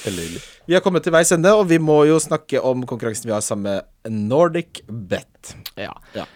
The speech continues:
Speaker 3: Ja, vi må snakke litt om den, fordi hvis du setter inn hundre kroner på Nordic Bet og sender bekreftelse på innskuddet til, eh, wildcardkonkurranse at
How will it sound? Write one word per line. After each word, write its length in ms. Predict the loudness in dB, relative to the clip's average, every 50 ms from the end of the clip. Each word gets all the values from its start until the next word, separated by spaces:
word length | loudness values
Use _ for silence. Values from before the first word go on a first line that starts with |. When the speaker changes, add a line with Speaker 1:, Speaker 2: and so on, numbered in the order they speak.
| _ _ _ -4
Speaker 3:
Ja, 60 | -2
vi 120 | 0 2 2
må 100 | 2 0
snakke 240 | -2 -6 -6 -4 -4
litt 140 | -4 -2 0
om 60 | 0
den, 180 | 2 2 0 0
fordi 360 | -2 -2 0 0 0 0 0
hvis 140 | -2 -4 -6
du 60 | -6
setter 540 | -8 -8 -10 -10 _ _ _ -10 -8 -6 -4
inn 220 | -4 -4 -4 -6 -4 -4
hundre 340 | -2 -2 -2 -4 -4 -4 -2
kroner 460 | -2 -2 0 0 -2 -2 -4 -4 -4
på 100 | -4 -2 -2
Nordic 260 | -2 -2 -4 -4 -2
Bet 400 | -4 -4 -4 _ -16 -16 -16 -16 _ _ _ _ -12
og 260 | -8 -6 -6 -6 -6
sender 480 | -8 -8 -4 -4 -2 -2 -4 -4 -6 -6
bekreftelse 680 | -8 -8 -8 -6 -8 -8 -8 _ -14 -12 -12 -10 -10 -8
på 100 | -6 -6 -6
innskuddet 560 | -6 -8 -10 -10 -12 -12 -10 -10 -10 -10 -12 -18 -20 _ _ -18
til, 380 | -12 -10 -8 -8 -8 -10 -14 _ _ _ _ _ _ _ _ _ _ _ _ _ -10
eh, 300 | -8 -6 -4 -4 -4 -4
wildcardkonkurranse 1000 | -4 -2 -4 -4 -4 -4 -6 -6 -6 -6 -6 -6 -4 -4 -4 -6 -6 -8 -10 -10 -10 _ -12
at 140 | -14 -12